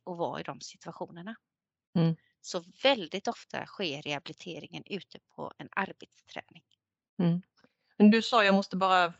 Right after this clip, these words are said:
Speaker 2: fråga för att förtydliga, du sa att det kan ta tid. Eh, det, det tar två veckor innan man får det här informationsmötet.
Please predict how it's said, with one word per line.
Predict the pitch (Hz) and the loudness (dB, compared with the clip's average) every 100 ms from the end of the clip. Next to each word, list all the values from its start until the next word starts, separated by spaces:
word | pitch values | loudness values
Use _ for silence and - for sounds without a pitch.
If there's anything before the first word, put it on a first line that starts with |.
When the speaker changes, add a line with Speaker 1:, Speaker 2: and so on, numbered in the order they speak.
| - | -10
Speaker 2:
fråga | 180 180 160 | -6 -4 -4
för | - 160 | -6 -10
att | 160 | -10
förtydliga, | 175 - 214 151 147 151 | -12 -8 -8 -6 -4 -4
du | 160 | -6
sa | - 196 160 | -4 0 0
att | - | 0
det | 165 | -4
kan | 170 165 | -2 -2
ta | - | -4
tid. | 175 - 208 165 208 220 _ - - - _ | -10 -8 -6 -4 -6 -8 _ -20 -20 -20 _
Eh, | - 175 170 - | -2 0 2 -2
det, | 170 190 185 | 0 0 0
det | 180 185 | -4 -8
tar | - 214 | 0 0
två | - 247 | 2 0
veckor | 240 247 226 | 2 0 2
innan | 190 180 | 4 6
man | 170 | 4
får | 170 170 | 0 -4
det | 170 | -2
här | 175 165 | 0 0
informationsmötet. | 147 156 156 160 156 175 - 240 262 - - - | 0 -2 0 -2 0 0 2 0 0 -8 -12 -16